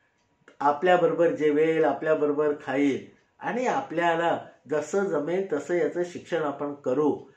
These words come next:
अशा थोड्याशा सहृदयतेने त्या मावशींनी या विश्वनाथाची, म्हणजे बागवे मास्तरांच्या मुलाची जबाबदारी स्वीकारली होती.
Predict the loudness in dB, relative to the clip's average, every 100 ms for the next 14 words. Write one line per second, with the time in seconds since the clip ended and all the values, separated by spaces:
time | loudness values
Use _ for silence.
0 | _ -10 -6 0 0 0 -8 _ _ _
1 | 0 2 2 0 0 -4 -2 -6 -6 0
2 | 2 4 2 4 2 4 0 0 -6 -8
3 | -18 _ -2 0 -2 -6 -6 -8 -6 -4
4 | -2 -2 -2 -6 -6 -4 -4 -4 -6 -6
5 | -6 -6 -8 -18 _ -6 0 2 2 2
6 | -2 -2 -4 -4 -6 -4 -4 -4 -4 -4
7 | -4 -4 -4 -6 -4 -4 -2 -2 -2 -2
8 | -4 -8 -6 -4 -4 -6 -10 -18